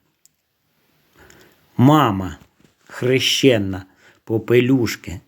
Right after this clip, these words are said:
знову торкнулась чарівною паличкою, і вона стала тією дівчиною, яка була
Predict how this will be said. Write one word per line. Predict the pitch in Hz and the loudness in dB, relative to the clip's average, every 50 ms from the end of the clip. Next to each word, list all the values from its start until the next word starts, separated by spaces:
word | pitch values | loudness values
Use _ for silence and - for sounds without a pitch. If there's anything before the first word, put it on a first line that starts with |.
| _ _ _ _ _ | _ _ _ _ _
знову | - 123 180 294 349 381 359 320 147 127 117 113 | -8 -4 0 2 2 4 4 4 4 4 2 0
торкнулась | 107 - - 117 123 117 - - 139 131 117 104 101 92 92 - | -2 -2 -2 0 0 -2 0 0 0 0 0 0 -2 -4 -6 -6
чарівною | - - 127 123 123 120 117 110 101 104 104 101 95 95 98 95 | -4 0 0 0 2 2 0 0 0 0 -2 -2 -2 -4 -4 -6
паличкою, | - - 117 117 135 196 269 269 240 180 135 - - - - - 104 98 95 87 92 101 - _ _ _ _ - - - _ _ _ _ _ _ _ _ _ _ _ _ _ _ _ _ _ _ _ _ _ _ _ _ _ _ _ _ _ _ _ _ _ _ | -6 -2 0 2 2 2 2 0 0 -2 -4 -4 -8 -12 -10 -8 -8 -8 -6 -8 -12 -16 -20 _ _ _ _ -20 -20 -20 _ _ _ _ _ _ _ _ _ _ _ _ _ _ _ _ _ _ _ _ _ _ _ _ _ _ _ _ _ _ _ _ _ _
і | - 98 | -2 -2
вона | 95 95 90 90 98 107 110 104 | 0 0 0 0 0 0 0 0
стала | - - - - - - 110 110 113 110 101 101 95 | -2 -4 -6 -8 -6 -4 0 0 2 2 0 0 -4
тією | 95 - - 101 98 95 98 107 120 127 123 113 104 98 95 | -6 -6 -6 -4 -4 0 2 4 6 6 4 2 -2 -8 -10
дівчиною, | 95 95 98 101 117 156 233 233 208 - - - 110 104 98 92 | -12 -12 -10 -6 -4 -4 -4 -4 -6 -8 -6 -6 -6 -6 -6 -8
яка | 87 87 87 - - - 92 90 104 117 | -8 -10 -12 -14 -12 -10 -6 -2 -2 0
була | 123 117 117 113 104 98 95 95 92 101 110 117 120 | 0 2 2 2 2 0 -2 -2 -2 0 0 0 -2